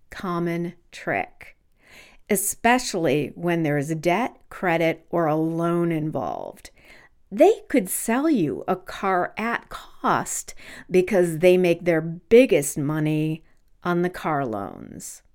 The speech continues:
So once you learn that the whole monthly payment idea is a trap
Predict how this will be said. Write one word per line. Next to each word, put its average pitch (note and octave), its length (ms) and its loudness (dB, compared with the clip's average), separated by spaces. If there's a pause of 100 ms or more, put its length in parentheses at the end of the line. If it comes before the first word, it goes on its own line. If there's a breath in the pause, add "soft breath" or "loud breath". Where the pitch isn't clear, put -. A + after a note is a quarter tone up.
(460 loud breath)
So - 260 6
once C#4+ 460 4
you G4+ 160 8
learn D#3+ 580 0
that E3+ 300 0
the F3 60 0
whole G#3+ 260 0
monthly B3 440 4
payment F3+ 540 -2
idea B3+ 440 2
is - 180 -4
a A3 60 2
trap G#3 560 -2